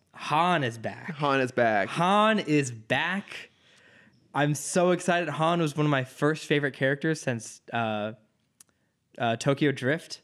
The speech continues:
Speaker 2: Yeah.
Speaker 1: He's great. And then he died and they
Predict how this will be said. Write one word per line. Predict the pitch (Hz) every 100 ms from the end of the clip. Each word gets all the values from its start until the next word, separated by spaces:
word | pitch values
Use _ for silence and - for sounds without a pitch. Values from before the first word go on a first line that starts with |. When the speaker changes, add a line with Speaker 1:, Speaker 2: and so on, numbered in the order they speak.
| 87
Speaker 2:
Yeah. | 123 117 104 110
Speaker 1:
He's | 127 117
great. | - 127 160 170 -
And | 123
then | 117
he | 120 104
died | 107 123 135 156 180 180
and | 131
they | 110 117